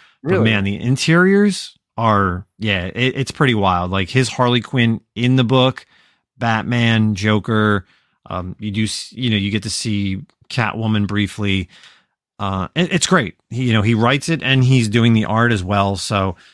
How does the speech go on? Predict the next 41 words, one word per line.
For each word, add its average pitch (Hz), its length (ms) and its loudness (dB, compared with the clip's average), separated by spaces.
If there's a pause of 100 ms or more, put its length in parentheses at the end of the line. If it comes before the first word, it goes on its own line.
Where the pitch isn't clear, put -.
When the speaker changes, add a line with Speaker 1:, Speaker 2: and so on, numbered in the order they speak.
(180)
Speaker 2:
you 123 80 0
know, 113 100 2
it's, 110 240 -4
it's - 140 -12
basically 117 540 -2
like 107 200 0
it 113 80 -2
is. 92 200 -2
It's, - 580 -8 (160)
it 107 120 -14
sets - 320 -2
up 123 200 0
somehow 113 560 2
that 92 400 -2
Batman 104 420 -2
and 92 140 -2
Joker 98 300 -6
have 85 180 -14
to 98 80 -8
work 127 220 0
together 123 340 0
because 95 680 -4 (140)
something 92 360 -6
has 92 120 -8
happened, 127 500 -2 (600)
and, 95 320 -6
uh, 87 200 -4
Joker 104 300 -4
kind 101 240 -2
of 90 380 -6
holds 107 420 -2
someone 101 360 0
as 92 140 -6
collateral. 110 760 -2
And 90 520 -8 (580)
I 101 180 -10 (240)
think 185 300 -2
I, 135 220 0
I'm 131 140 0
guessing, 139 460 0
like, 147 200 0